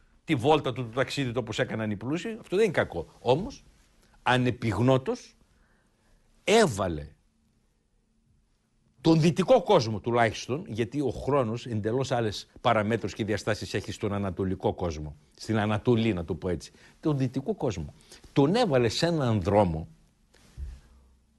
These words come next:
χωρίς φανερό σημάδι, που όμως κατέληξε ή κατέληγε ίσως από τότε, εν πάση περιπτώσει κατέληξε αυτός ο δρόμος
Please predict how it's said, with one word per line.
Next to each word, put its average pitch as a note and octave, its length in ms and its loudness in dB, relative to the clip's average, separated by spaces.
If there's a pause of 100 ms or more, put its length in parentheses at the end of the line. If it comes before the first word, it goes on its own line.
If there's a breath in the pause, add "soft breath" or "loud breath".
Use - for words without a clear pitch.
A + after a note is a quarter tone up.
(120)
χωρίς C4 340 6
φανερό D3+ 480 0
σημάδι, G2+ 580 -2 (720)
που C#3 200 6
όμως F#3+ 560 2 (380)
κατέληξε D3 1160 -2
ή D3+ 120 -6
κατέληγε B2+ 800 0
ίσως A2 240 -4
από G2 200 -6
τότε, F#3+ 260 -2
εν C3+ 100 0
πάση F#3+ 140 2
περιπτώσει - 420 -4
κατέληξε C#3 760 2
αυτός - 300 -6
ο A2 80 0
δρόμος A#3+ 400 0